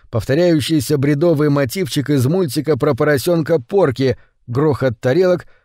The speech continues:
барабанную дробь марширующего военного оркестра, разнообразное хлюпанье, стоны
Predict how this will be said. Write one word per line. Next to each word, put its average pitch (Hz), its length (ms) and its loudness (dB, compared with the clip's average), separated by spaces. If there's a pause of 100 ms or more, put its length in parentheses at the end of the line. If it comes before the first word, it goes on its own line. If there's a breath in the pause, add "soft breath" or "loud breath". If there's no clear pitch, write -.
(100)
барабанную 143 720 0
дробь 135 300 0
марширующего 156 880 0
военного 156 560 2
оркестра, 135 560 0 (280 soft breath)
разнообразное 131 1160 0
хлюпанье, 120 760 -2
стоны 160 580 -2